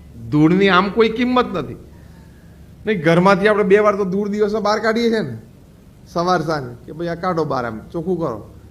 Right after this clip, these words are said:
સફાઈ કરો. આમ એની કોઈ કિંમત નથી. અને આમ પૃથ્વી ઉપર એમ્પ્લોયમેન્ટ માત્ર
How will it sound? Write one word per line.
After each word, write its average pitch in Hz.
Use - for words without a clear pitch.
સફાઈ 175
કરો. 127
આમ 185
એની 240
કોઈ 262
કિંમત 240
નથી. -
અને 170
આમ 240
પૃથ્વી 196
ઉપર 233
એમ્પ્લોયમેન્ટ 233
માત્ર 214